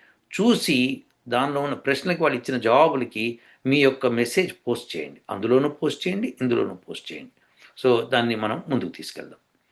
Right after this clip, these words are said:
ఓకేనా అండి? అందరూ కూడా అప్రమత్తంగా ఉండండి. ఏదైనా వచ్చినప్పుడు నాకు ఈమెయిల్ పెట్టండి, "ఇట్లాంటి తుఫాన్లు రాబోతున్నాయంటే," ఈ మళ్ళీ ఇంకో తుఫాన్ నవంబర్ ఫోర్త్న ఫామ్ అవుతోంది అని చెప్పి ఏదో పెట్టారు ఎవరో నాకు మెసేజ్. తప్పకుండా దానికి, ఆ, మనము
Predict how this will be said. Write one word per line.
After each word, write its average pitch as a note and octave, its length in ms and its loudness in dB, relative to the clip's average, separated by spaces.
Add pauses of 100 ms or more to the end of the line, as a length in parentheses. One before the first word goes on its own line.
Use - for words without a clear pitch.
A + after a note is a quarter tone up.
(180)
ఓకేనా A2+ 240 -4
అండి? C3 220 -12 (340)
అందరూ D3 300 2
కూడా B2+ 500 2
అప్రమత్తంగా C#3 580 -2
ఉండండి. C#3 560 -6
ఏదైనా G#2 220 -2
వచ్చినప్పుడు D#3+ 640 -4 (140)
నాకు - 180 -8
ఈమెయిల్ C3 380 0
పెట్టండి, C#3+ 340 -6
"ఇట్లాంటి A2 300 -4
తుఫాన్లు A2 440 -2
రాబోతున్నాయంటే," A#2 880 0 (400)
ఈ B2+ 80 2
మళ్ళీ B2+ 300 2
ఇంకో D3 160 2
తుఫాన్ D3 380 0
నవంబర్ C#3 360 0
ఫోర్త్న B2+ 380 -4
ఫామ్ B2 300 2
అవుతోంది B2 500 0
అని C3 180 -6
చెప్పి D3+ 220 -2
ఏదో B2+ 180 0
పెట్టారు A#2+ 340 0
ఎవరో F2+ 260 -4 (140)
నాకు F2 140 -10
మెసేజ్. F2+ 400 -6 (600)
తప్పకుండా C#3+ 420 -2
దానికి, G#2+ 580 0 (320)
ఆ, F#2+ 180 -4
మనము F#2+ 500 -4